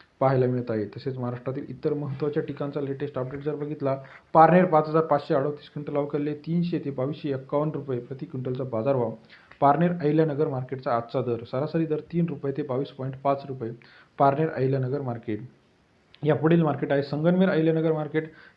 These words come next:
सहा हजार एकशे अठ्ठ्याऐंशी क्विंटल अवकाळले, एक हजार ते एकवीसशे रुपये प्रति क्विंटलचा बाजारभाव. संगमनेर अहिल्यानगर मार्केट सरासरी दर दहा ते एकवीस रुपये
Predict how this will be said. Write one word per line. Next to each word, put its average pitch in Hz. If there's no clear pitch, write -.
सहा 143
हजार 143
एकशे 143
अठ्ठ्याऐंशी 147
क्विंटल 143
अवकाळले, 131
एक 160
हजार 135
ते 131
एकवीसशे 135
रुपये 135
प्रति 135
क्विंटलचा 127
बाजारभाव. 120
संगमनेर 139
अहिल्यानगर 127
मार्केट 113
सरासरी 139
दर 123
दहा 123
ते 131
एकवीस 135
रुपये 123